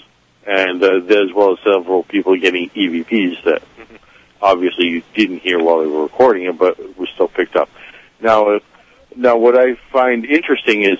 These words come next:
Speaker 1: inside the ship, you know you're not getting straight radiation from radio signals because the ship is a gigantic Faraday cage.
Speaker 2: Right. <laughs>
Speaker 1: <laughs> So, if you're getting a recording inside the bowels of the ship,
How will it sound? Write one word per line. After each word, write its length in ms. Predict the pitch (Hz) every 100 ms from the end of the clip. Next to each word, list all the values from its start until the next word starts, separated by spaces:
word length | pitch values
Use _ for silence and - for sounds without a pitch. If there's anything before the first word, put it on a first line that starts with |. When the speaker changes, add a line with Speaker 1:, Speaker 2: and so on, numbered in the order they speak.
| -
Speaker 1:
inside 440 | 131 131 135 117
the 100 | 98 -
ship, 240 | 151 123 - _
you 220 | 104 123 123
know 640 | 117 123 147 120 92 90 _ _ _ _ _ _
you're 220 | - 127 120
not 240 | 117 104
getting 260 | 110 107 95 -
straight 220 | 123 104
radiation 540 | 107 98 101 92 98
from 220 | - 98
radio 300 | 104 104 98 92 -
signals 320 | 82 101 98
because 160 | 127 135
the 140 | 117 -
ship 160 | 139 120
is 120 | 101
a 120 | 98
gigantic 460 | 95 98 101 92 82 -
Faraday 380 | 135 92 78 -
cage. 180 | - 131
Speaker 2:
Right. 800 | 104 90 87 - 160 139 135 113 104
<laughs> 0 |
Speaker 1:
<laughs> 520 | 113 151 - 120 -
So, 200 | 120 98 - - - -
if 200 | 113 110
you're 160 | 135 151
getting 260 | 165 147 135
a 40 |
recording 440 | 123 113 143 113 117
inside 380 | 110 - 123
the 80 | 104
bowels 420 | - 113 110 101
of 80 | 101
the 80 | 95
ship, 300 | - 101